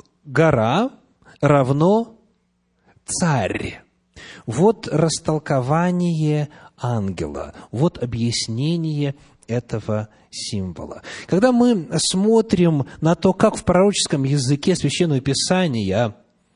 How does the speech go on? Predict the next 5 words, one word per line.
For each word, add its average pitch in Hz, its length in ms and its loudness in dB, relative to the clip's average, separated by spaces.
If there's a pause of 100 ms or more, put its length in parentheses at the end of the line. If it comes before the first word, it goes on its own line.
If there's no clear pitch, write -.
(420)
появляется 185 760 2
символ 160 580 0
горы, 175 560 2 (680)
то 117 380 2 (100)
он 127 640 2